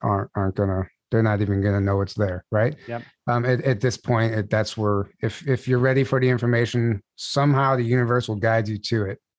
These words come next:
Speaker 1: I think. Um, I don't know. Speaking of hacking, what are your thoughts on this pipeline hack? And I, I, because, well, for one, I was reading a New York Times article that came out today,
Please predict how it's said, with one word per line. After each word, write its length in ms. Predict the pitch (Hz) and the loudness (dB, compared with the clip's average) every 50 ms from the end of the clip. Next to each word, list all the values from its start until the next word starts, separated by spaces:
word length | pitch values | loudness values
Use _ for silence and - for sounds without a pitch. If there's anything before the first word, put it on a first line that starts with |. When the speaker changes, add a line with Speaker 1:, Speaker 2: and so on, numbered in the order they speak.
| _ - - | _ -4 -2
Speaker 1:
I 100 | 117 113 | -2 -2
think. 340 | - 107 98 95 92 - _ _ _ _ - - - - - - - _ _ _ _ _ _ - - | -2 -4 -6 -6 -8 -12 _ _ _ _ -20 -20 -20 -20 -20 -20 -20 _ _ _ _ _ _ -6 -2
Um, 240 | 113 104 95 92 - - - 92 - - | -2 -2 -2 -2 -6 -8 -10 -10 -4 -2
I 140 | 117 117 117 | 0 0 2
don't 100 | 117 120 | 2 2
know. 160 | 117 98 - _ _ _ - - - _ _ - - - - 139 160 156 - | 0 -2 -4 _ _ _ -20 -20 -20 _ _ -20 -20 -16 -14 -14 -14 -14 -14
Speaking 500 | - - - - 165 165 160 156 139 131 | -14 -8 -2 0 0 0 2 2 0 2
of 200 | 123 120 113 104 | 0 -2 -2 -2
hacking, 500 | - 127 131 135 135 - 127 117 113 113 | -2 -2 0 0 0 -2 -2 -2 -2 0
what 140 | 113 131 139 | 0 2 4
are 40 | 160 | 4
your 100 | 165 135 | 2 2
thoughts 320 | - 139 127 127 123 - | 2 0 0 0 2 0
on 100 | 123 120 | 0 2
this 240 | 120 117 107 - - | 2 0 0 -2 -6
pipeline 540 | - - 135 131 131 - - 113 104 107 101 | -8 -4 -2 -2 -2 0 -2 -2 -2 -2 -2
hack? 400 | 101 104 98 98 - _ - _ _ _ _ _ _ _ _ _ _ _ _ - - - - | -2 -2 -4 -6 -10 _ -20 _ _ _ _ _ _ _ _ _ _ _ _ -20 -14 -6 -2
And 440 | 131 120 120 117 110 107 107 - - _ _ _ _ _ _ _ _ - - - | 0 0 2 2 0 0 -2 -4 -6 _ _ _ _ _ _ _ _ -20 -10 -4
I, 160 | - 127 131 - - | -2 -2 -2 -2 -6
I, 80 | 139 151 151 | -8 -4 0
because, 460 | 147 151 - 170 160 151 127 104 - | 0 0 2 2 2 2 0 -2 -4
well, 100 | 139 139 | -6 -6
for 160 | - - 147 | -4 -2 -2
one, 340 | 127 123 156 160 147 135 131 | 0 0 2 2 2 2 2
I 120 | 127 131 135 | 2 2 0
was 140 | 123 107 | 0 0
reading 240 | 123 139 139 131 127 | 0 2 2 4 4
a 60 | 120 | 4
New 200 | 120 120 127 135 | 4 4 4 4
York 220 | 135 135 120 113 - | 4 4 2 0 0
Times 300 | - 123 131 139 127 127 | -2 0 0 2 2 2
article 340 | 113 107 110 107 - 117 104 | 2 0 0 -2 -4 -6 -6
that 120 | 113 110 | -6 -6
came 180 | - 120 120 113 | -4 -2 -2 -2
out 160 | 107 104 104 | -2 -4 -4
today, 420 | - 120 117 117 113 110 110 107 | -6 -4 -2 0 0 0 0 -2